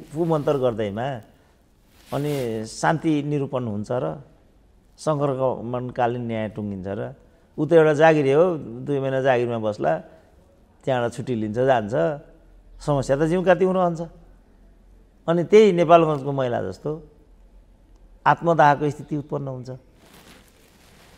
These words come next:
त्यस कारण दलहरूले यो ढिङ्नै गर्नुको सट्टा मान्छेहरू चाहिँ के भन्छन् भनेदेखि,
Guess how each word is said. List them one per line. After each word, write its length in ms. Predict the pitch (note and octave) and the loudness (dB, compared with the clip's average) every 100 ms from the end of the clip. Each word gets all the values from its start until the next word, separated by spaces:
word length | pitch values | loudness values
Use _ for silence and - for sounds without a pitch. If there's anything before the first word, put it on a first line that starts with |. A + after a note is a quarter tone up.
| _ _ _ - _ _ _ _ | _ _ _ -20 _ _ _ _
त्यस 140 | F#3 E3 | -4 2
कारण 320 | G3 G3 F#3+ | 4 2 4
दलहरूले 480 | F3 G3+ G3+ G3 F#3+ | 6 6 6 6 6
यो 60 | |
ढिङ्नै 380 | D3+ C3 D#3+ F3+ | 6 2 2 2
गर्नुको 380 | D#3 C#3+ C#3+ C3+ | 4 2 0 -4
सट्टा 400 | - G2+ - A#2 | -6 -6 -6 -4
मान्छेहरू 440 | C#3 F#3+ F#3 A3+ | -2 -2 4 4
चाहिँ 160 | F#3+ G3 | 4 -2
के 200 | - F3 | 2 4
भन्छन् 340 | C#3 B2+ A2+ | 4 0 -2
भनेदेखि, 580 | G#2+ G2 F#2+ B2+ G#3 G3 | -4 -6 -6 -2 -2 -2